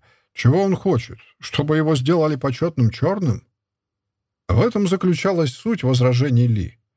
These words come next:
Тарантино — белый режиссёр, который использует расовое оскорбление не только для правдоподобия, но и для создания собственного авторитета. «Если Сэм Джексон целует ему задницу, значит, чёрные его любят?»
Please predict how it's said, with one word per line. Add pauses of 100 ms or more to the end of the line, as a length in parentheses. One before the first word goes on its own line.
(440)
Тарантино —
белый
режиссёр,
который
использует
расовое
оскорбление
не
только
для
правдоподобия, (280)
но
и
для
создания
собственного
авторитета. (720)
«Если
Сэм
Джексон
целует
ему
задницу,
значит,
чёрные
его
любят?»